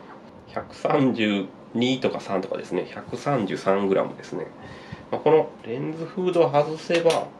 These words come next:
百二十五グラム。はい。言われた通り、ホームページに書いてある通りですね。レンズフードを先につけて、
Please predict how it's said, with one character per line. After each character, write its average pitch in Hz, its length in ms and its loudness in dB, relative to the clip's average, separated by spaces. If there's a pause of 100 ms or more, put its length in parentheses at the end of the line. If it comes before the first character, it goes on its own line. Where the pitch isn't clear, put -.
(1900)
百 - 240 -4
二 110 160 4
十 85 160 0
五 87 160 2
グ 90 100 2
ラ 73 140 4
ム。 58 60 -10 (840)
は 82 120 -6
い。 - 80 -6 (920)
言 110 80 0
わ 98 80 6
れ 95 80 4
た 98 100 2
通 95 120 2 (120)
り、 71 60 -4
ホ 98 140 2
ー 104 40 4
ム 101 60 -2
ペ 101 100 2
ー 85 60 2
ジ 82 60 -2
に 76 80 -2
書 85 140 0
い 87 60 2
て - 120 -2
あ 92 60 4
る 90 80 -4
通 87 180 0
り - 120 -4
で - 60 -14
す - 80 -14
ね。 80 260 -2 (1080)
レ 151 140 -2
ン 190 120 0
ズ 190 160 -2
フ 202 140 -4
ー 196 160 0
ド 180 100 2
を 170 220 2
先 165 280 -2
に 180 140 2
つ - 100 -12
け 185 140 -2
て、 190 300 2